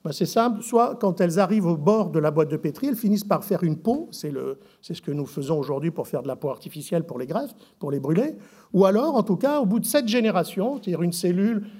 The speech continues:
avant de mourir, donne naissance à une nouvelle cellule, et ça comme ça, sept fois,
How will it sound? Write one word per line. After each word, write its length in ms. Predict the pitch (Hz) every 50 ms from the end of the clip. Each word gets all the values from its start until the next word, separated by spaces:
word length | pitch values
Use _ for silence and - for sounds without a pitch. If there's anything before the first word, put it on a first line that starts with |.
| - -
avant 200 | 147 143 156 170
de 60 | 175
mourir, 280 | 170 175 170 196 220 190
donne 180 | 165 170 160
naissance 360 | 165 165 156 - 190 175 170 -
à 60 | 151
une 80 | 147
nouvelle 260 | 156 151 139 160 143 139
cellule, 380 | - - 156 170 226 285 277 - - - - _ -
et 80 | 185 170
ça 160 | - 220 202
comme 160 | - 185 175
ça, 200 | 175 - 214 208
sept 240 | 196 - - 220 -
fois, 320 | - - 175 165 214 247